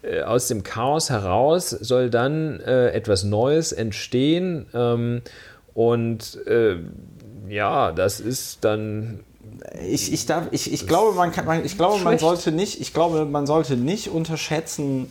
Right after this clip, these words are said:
Speaker 2: ähm, äh, dass da insbesondere in den U S A bei den ganzen Neoliberalen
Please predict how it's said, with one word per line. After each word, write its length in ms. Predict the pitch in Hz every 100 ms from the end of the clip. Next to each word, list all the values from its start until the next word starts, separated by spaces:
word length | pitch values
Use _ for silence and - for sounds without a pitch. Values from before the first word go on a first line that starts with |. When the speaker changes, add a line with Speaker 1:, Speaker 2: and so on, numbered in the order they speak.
| 127
Speaker 2:
ähm, 520 | 120 117 117 117 110 -
äh, 420 | 95 113 110 110 -
dass 220 | 110 110 -
da 160 | 113
insbesondere 600 | 101 120 123 120 143 127
in 140 | - 120
den 140 | 117
U 140 | 101 117
S 120 | 110
A 340 | - 127 156
bei 140 | 143 131
den 200 | 127 123
ganzen 320 | 127 - 120
Neoliberalen 840 | 117 135 139 131 123 117 123